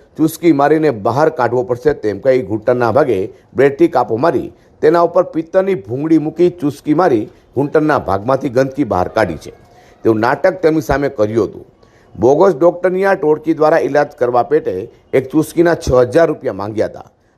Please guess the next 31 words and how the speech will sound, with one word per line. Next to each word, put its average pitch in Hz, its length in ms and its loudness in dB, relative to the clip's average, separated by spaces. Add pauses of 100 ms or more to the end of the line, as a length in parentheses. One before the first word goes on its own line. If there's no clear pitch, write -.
આવી 107 180 0
તેમને 131 280 2
સો 175 340 2
ચૂસકી 160 360 0
મારી 151 240 2
હોવાનું 143 280 2
કહ્યું 123 240 2
હતું, - 240 -4 (420)
જેને 113 180 2
લઈને 135 240 0
ચૂસકીના 156 500 2
નામે 170 300 2
ઘૂંટણનું 143 440 -2
ઈલાજના 147 600 0 (480)
છ - 20 -2
હજાર 170 460 4
રૂપિયાની 175 340 -4
ચૂસકી 156 400 -8
લેખે 160 280 -2
છ 156 180 -6
લાખની 147 420 0
માંગણી 104 300 -4
કરી 101 280 -2
હતી. - 160 -14
અને - 500 -10
આખરે 104 240 2
એક 117 160 2
લાખ 156 280 2
બળજબરીપૂર્વક 131 720 -2
પડાવ્યા 101 340 0
હતા. - 200 -6